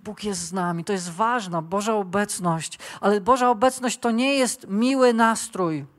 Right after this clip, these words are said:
To nie jest przyjemna atmosfera.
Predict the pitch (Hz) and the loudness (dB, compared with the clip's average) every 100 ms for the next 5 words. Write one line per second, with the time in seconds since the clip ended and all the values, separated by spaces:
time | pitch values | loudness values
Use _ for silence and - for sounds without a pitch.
0 | _ _ _ _ _ _ _ _ _ _ | _ _ _ _ _ _ _ _ _ _
1 | _ _ _ _ _ _ _ _ - - | _ _ _ _ _ _ _ _ -20 -4
2 | 269 285 302 - - - 247 254 320 302 | 0 4 4 2 0 0 6 6 6 4
3 | 277 254 254 226 247 240 - 269 277 226 | 4 4 2 2 0 -2 0 4 6 6
4 | 196 202 220 | 6 6 4